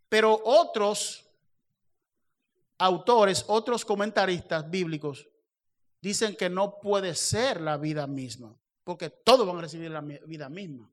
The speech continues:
Y como el contexto es Esmirna, la ciudad donde se hacían las competencias olímpicas en ese tiempo, la reflexión es la siguiente. Si esa corona es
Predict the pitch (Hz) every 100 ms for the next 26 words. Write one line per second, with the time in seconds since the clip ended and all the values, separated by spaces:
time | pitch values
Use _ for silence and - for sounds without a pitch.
0 | _ _ _ - - 214 208 220 220 220
1 | 202 - 247 269 302 277 269 - 220 185
2 | 220 254 214 190 180 175 196 190 233 233
3 | 226 226 220 202 220 214 208 214 208 214
4 | 190 202 190 156 160 160 175 180 196 175
5 | 156 139 160 165 _ _ _ _ _ _
6 | _ _ _ - 175 208 214 240 247 247
7 | 233 196 185 165 139 139 - _ _ _
8 | - - 233 240 302 302 254 226 214 185
9 | 175 - _ 202 214 - _